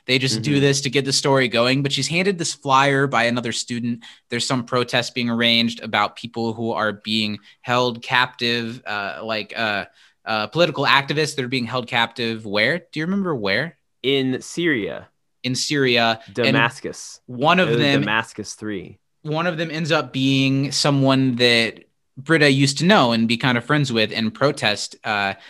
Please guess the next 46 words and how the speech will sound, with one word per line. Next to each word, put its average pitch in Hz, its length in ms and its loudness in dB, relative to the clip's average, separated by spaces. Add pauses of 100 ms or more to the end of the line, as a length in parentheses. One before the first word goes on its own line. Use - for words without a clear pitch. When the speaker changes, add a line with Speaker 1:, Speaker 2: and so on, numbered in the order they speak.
(220)
Speaker 1:
with. 117 540 -2
And, 123 300 -2
and 123 280 -4
she's 139 280 -2
like, 131 140 0
"This 147 200 -4
is 135 80 -6
terrible," 160 500 2
when 117 120 0
she - 120 -4
finds 120 300 0
out 135 160 2
about 107 300 2
it. 117 100 -2
And 120 100 -6
Shirley 139 360 0
Speaker 2:
Yeah. 117 100 2
Speaker 1:
kinda 120 160 4
sympathizes 185 640 2
with 220 200 2
her. 220 180 0 (320)
But 151 160 2
the 160 80 4
reason 180 340 4
it's 139 200 -2
terrible 117 720 2 (180)
is 123 160 -4
because 135 300 0
Britta 151 440 6
is 135 140 0
all 135 160 4
of 139 80 0
a 139 60 2
sudden 135 360 2
super 135 720 0 (240)
embarrassed 131 800 2
and 139 240 -2
feels 131 320 0
wrong 127 560 4
in 123 340 -2
the 113 260 0
academic 127 520 0
place 127 200 0
she's - 220 -2
put 156 180 0
herself 107 600 -2